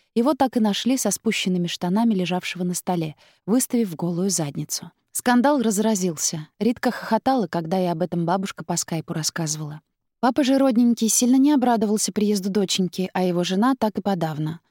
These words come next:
Скандал в семье разразился в тот же вечер, когда доченька объявилась на пороге их квартиры.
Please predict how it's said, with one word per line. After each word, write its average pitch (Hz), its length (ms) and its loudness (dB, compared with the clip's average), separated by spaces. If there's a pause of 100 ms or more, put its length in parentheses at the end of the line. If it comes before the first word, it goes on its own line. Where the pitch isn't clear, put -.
(120)
Скандал 220 480 2
в - 80 -6
семье 247 320 2
разразился 240 640 0
в - 60 -12
тот 233 220 0
же 185 120 0
вечер, 226 480 0
когда 170 300 -2
доченька 214 540 0
объявилась 170 520 -2
на 202 100 2
пороге 175 380 -2
их - 300 -6
квартиры. 170 640 -6